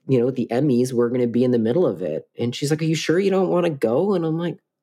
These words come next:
"I don't, not, I mean, I just, no, I don't care." Like, I, not really. Like, it, it, it's not, yeah, getting the award's not the reward. How about that? You know? So.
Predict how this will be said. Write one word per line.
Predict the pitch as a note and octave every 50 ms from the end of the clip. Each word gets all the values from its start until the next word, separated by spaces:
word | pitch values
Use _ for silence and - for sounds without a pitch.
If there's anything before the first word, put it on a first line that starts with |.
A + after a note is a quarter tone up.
| _ _ - D3+ -
"I | F3+
don't, | G3+ A3+ A3+ D#3 - _ -
not, | B2 C#3 G3 C4 - _
I | - C#3+
mean, | F3 A#3 G#3 -
I | - E3+
just, | A3 A#3 G#3 - _ _ _ _
no, | - B2 A2+ A2 A#2 D#3+ A#3 D4+
I | - G#3
don't | A#3 B3 A#3+
care." | - - C4 D4 G#3+ B2 G2+
Like, | G2 A#2+ C3 B2+ B2+ - -
I, | D3+ D#3+ - - - _ _ - - - - _ _ _ _ _ _ _ _ _ _
not | - C#3+ F3 A3+ A3
really. | C3 A2+ A#2+ E3 A#3+ A#3 F3 F3+ A3+ A#3+
Like, | - - - C#3+ C#3 C#3 C#3 C3+ - - _ _ _ _ -
it, | - C#3+ - - _ _ _
it, | - C3 C3 - -
it's | C#3+ C3+ - -
not, | D3 D3 E3 E3+ E3 D#3 - - _ _ _ _ _ _ _ _ _ _ _ _ _ _ _ _ _ _ _ _ _ _ _ _ _ _ _
yeah, | - - C#3 D3 B2+ G#2+ E2 - - - _ - D3
getting | C3 D#3 D#3+ F3+ F3+ E3
the | D#3+ D3+
award's | C#3 A#2+ A#2+ B2 B2 B2+ B2+ - -
not | A#2+ A2 G#2+
the | - G2+
reward. | G2 G2+ F#2+ - - D2+ C#2 A#1 A#1+ - - _ _ _ _ _ _ _ _ _ _ _ -
How | A#2+
about | G#2+ A#2 F#2 -
that? | - F#2 - - - - _ _ _ _ -
You | - A#2 G#2+
know? | G2 G2+ G#2 A#2+ A#2 _ _ _ _ _ _ _ _ _ _ _ _ _ _ _ _ _
So. | - - - - - - D#2 - - -